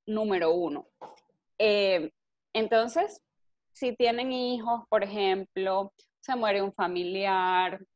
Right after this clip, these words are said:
hay una pérdida económica, hay una mudanza grande, por ejemplo, de país, em, tienen un cambio importante en el trabajo de alguna de las dos personas, hay una enfermedad.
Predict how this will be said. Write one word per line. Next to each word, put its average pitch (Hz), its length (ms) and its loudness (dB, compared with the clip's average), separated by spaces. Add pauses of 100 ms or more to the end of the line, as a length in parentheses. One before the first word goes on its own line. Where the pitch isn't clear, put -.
(340)
hay 254 200 4
una 190 200 0
pérdida 175 340 0
económica, 196 1300 2
hay 190 160 -4
una 196 140 -2
mudanza 185 560 -2
grande, 185 720 -2
por 170 100 -2
ejemplo, 175 300 -4
de 170 100 -2
país, 190 840 -4 (340)
em, 185 1120 -2 (500)
tienen 208 500 0
un 214 420 -2
cambio 208 400 4
importante 185 640 -2
en 190 100 -2
el 185 120 0
trabajo 175 340 2
de 185 60 0
alguna 180 360 0
de 180 60 2
las 180 140 -2
dos 170 220 -2
personas, 185 680 -2
hay 180 120 0
una 190 120 0
enfermedad. 370 880 0